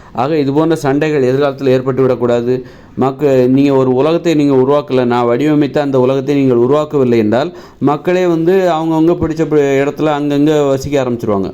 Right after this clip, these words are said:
குடும்பமாக, கூட்டு குடும்பமாக, உறவினர்களோடு சேர்ந்துக்கிட்டு அங்கங்க நிலத்தை வளைச்சு போட்டு விவசாயம் பண்ண ஆரம்பிச்சிருவாங்க. அப்புறம் பார்த்தீங்கன்னா தண்ணிக்காக அலைய வேண்டியிருக்கும். தண்ணி, குடிக்கிற தண்ணிக்காக ஏரி, ஏரியில் அங்க தூரமா இருக்கிற ஒரு ஏரி இருக்கும், அங்க போய் தண்ணி எடுத்துட்டு வீட்டுக்கு வருவாங்க.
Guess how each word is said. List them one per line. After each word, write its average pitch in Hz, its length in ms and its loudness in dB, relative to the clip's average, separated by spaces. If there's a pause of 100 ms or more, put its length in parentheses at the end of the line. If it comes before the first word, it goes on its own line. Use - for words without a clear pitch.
(120)
குடும்பமாக, 131 600 0
கூட்டு 135 220 -2
குடும்பமாக, 123 720 0
உறவினர்களோடு 127 760 0
சேர்ந்துக்கிட்டு 120 480 0 (440)
அங்கங்க 147 360 0
நிலத்தை 143 400 0
வளைச்சு 131 320 -2
போட்டு 127 200 0
விவசாயம் 139 400 0
பண்ண 120 220 0
ஆரம்பிச்சிருவாங்க. 107 520 -2
அப்புறம் 147 380 -2
பார்த்தீங்கன்னா 151 420 -2 (320)
தண்ணிக்காக 180 560 0
அலைய 156 220 -4
வேண்டியிருக்கும். 131 460 -2 (640)
தண்ணி, 156 440 0
குடிக்கிற 151 440 0
தண்ணிக்காக 139 580 -2
ஏரி, 139 300 0
ஏரியில் 139 400 0
அங்க 127 260 0
தூரமா 143 480 0
இருக்கிற 127 280 0
ஒரு 127 180 2
ஏரி 131 220 2
இருக்கும், 127 240 0
அங்க 123 260 0
போய் 131 120 0
தண்ணி 127 260 0
எடுத்துட்டு 123 280 -2
வீட்டுக்கு 113 260 0
வருவாங்க. 98 340 0